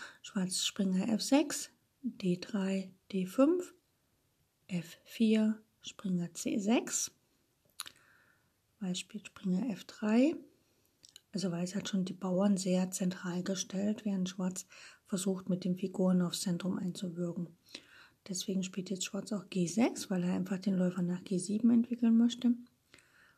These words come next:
Weiß Läufer E zwei und Schwarz Läufer G sieben. Also er möchte wirklich mit den Figuren aufs Zentrum einwirken. Weiß spielt Springer B D zwei,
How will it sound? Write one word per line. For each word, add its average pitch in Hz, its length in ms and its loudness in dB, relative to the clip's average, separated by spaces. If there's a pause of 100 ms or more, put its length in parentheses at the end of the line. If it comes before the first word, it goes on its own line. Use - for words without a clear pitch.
(120)
Weiß 185 280 -2
Läufer 180 300 -2
E - 180 0
zwei 262 480 6 (540)
und 233 220 6
Schwarz 185 360 -6
Läufer 180 300 -2
G 180 180 -4
sieben. 175 420 -6
Also 185 200 -6
er 175 60 -2
möchte 180 320 -2
wirklich 185 260 -6
mit 185 140 -4
den 190 120 -4
Figuren 208 560 2 (400)
aufs - 280 -2
Zentrum 180 380 0
einwirken. 180 600 -6 (840)
Weiß 180 180 0
spielt - 280 -4
Springer 185 340 0
B 180 180 -2
D - 180 -6
zwei, 269 360 4